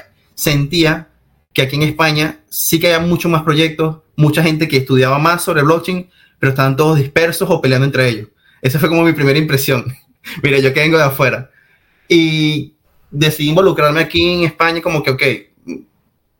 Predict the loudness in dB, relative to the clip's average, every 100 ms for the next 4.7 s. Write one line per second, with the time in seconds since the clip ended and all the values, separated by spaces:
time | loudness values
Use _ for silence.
0 | _ _ -2 0 0 0 2 2 2 0
1 | -2 -6 -2 -2 0 -2 0 0 0 0
2 | -2 -2 0 0 0 -2 -6 -12 _ _
3 | _ _ -2 0 2 0 2 0 0 -2
4 | 0 0 2 2 4 4 0